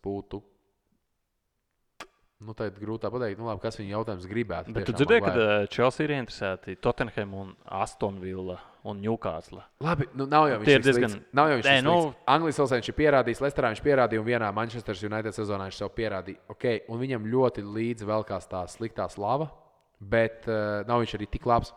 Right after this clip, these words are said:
Speaker 2: Nu, labs viņš nav, jā.
Speaker 1: Nav viņš tās naudas vērts, astoņas miljoniem, ja
Speaker 2: Nē,
Speaker 1: nemaldos.
Speaker 2: problēma arī tas, ka viņam ir liela alga United, un, ja viņš ies projām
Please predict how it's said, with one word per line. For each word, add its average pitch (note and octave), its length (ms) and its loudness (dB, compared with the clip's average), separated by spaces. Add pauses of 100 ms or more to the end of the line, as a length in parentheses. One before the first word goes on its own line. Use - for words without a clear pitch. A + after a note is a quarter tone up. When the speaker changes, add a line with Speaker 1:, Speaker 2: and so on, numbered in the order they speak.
(360)
Speaker 2:
Nu, A#2+ 180 2
labs G#2 160 0
viņš A#2 160 -6
nav, D3+ 240 -4
jā. F#2+ 80 -10 (240)
Speaker 1:
Nav A2+ 240 4
viņš - 160 -2
tās F2 160 -6
naudas F#2+ 240 -6
vērts, F#2 240 -8
astoņas A#2 320 -10
miljoniem, A2+ 400 -10
ja - 20 -6
Speaker 2:
Nē, A2 140 6 (140)
Speaker 1:
nemaldos. F#2+ 320 -8 (180)
Speaker 2:
problēma C3 400 8
arī G#2 100 4
tas, A2+ 140 -2
ka - 80 -10
viņam G#2 160 -6
ir G#2+ 80 0
liela G#2+ 160 4
alga G#2+ 240 2
United, G2 480 -6
un, F#2+ 300 -10 (180)
ja A2+ 80 -4
viņš G#2 240 -6
ies A2 160 -4
projām G#2 380 0